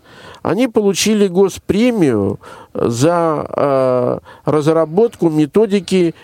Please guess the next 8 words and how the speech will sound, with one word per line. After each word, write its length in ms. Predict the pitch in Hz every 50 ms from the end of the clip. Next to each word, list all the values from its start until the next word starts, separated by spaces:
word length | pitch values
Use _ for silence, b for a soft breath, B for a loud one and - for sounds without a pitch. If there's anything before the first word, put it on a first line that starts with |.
| B
лечения 640 | B 147 151 151 139 - - 214 226 226 214 208 202
близорукости. 1160 | 196 170 185 185 196 175 165 196 196 196 180 147 - - 110 98 - - - - 87 82 85 101 - _ _ _ B B B B B B B B B B B B -
Говорит: 220 | 135 135 135 -
«Попробуй, 640 | - 185 208 208 - 302 311 302 254 196 170 151 139
в 60 | 139 139
общем, 520 | 127 - - - 127 120 113 107 104 113
написать 520 | 135 147 - - 175 160 - 185 151 131
что-нибудь 680 | - - - - 156 139 117 113 120 131 - - - -